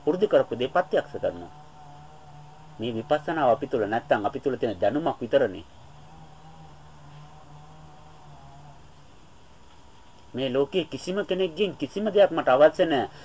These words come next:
මට ඕනේ පිරිනිවන් පාන්න කියන අදහස හරියට තේරුණා නම් එයා මේ ලෝකෙ මිනිස්සුත් එක්ක ගැටෙනවද? දැන් එයාට තරහා යන්නේ නැහනේ. තරහා යන්න හේතුවක් නැහනේ. මොකවත් ඕන, ඕන කෙනෙක් ගන්න, ඕන කෙනෙක් ගහන්න, ඕන කෙනෙක් බනින්න, ඕන කෙනෙක් ඕන එකක්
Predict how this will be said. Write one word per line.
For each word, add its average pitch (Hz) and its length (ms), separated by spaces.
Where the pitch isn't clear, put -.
මට 123 220
ඕනේ 185 240
පිරිනිවන් 196 500
පාන්න 175 260
කියන 147 220
අදහස 160 440
හරියට 190 340
තේරුණා 165 460
නම් 107 180
එයා - 160
මේ 208 140
ලෝකෙ 165 220
මිනිස්සුත් 156 320
එක්ක 143 160
ගැටෙනවද? 226 440
දැන් 190 260
එයාට 220 200
තරහා 190 260
යන්නේ 196 140
නැහනේ. 143 340
තරහා 170 300
යන්න 247 140
හේතුවක් 214 440
නැහනේ. 107 260
මොකවත් 214 480
ඕන, 220 200
ඕන 156 240
කෙනෙක් 165 260
ගන්න, 165 240
ඕන 160 240
කෙනෙක් 139 280
ගහන්න, 143 260
ඕන 147 240
කෙනෙක් 143 240
බනින්න, 180 340
ඕන 165 340
කෙනෙක් 190 260
ඕන 170 180
එකක් 208 140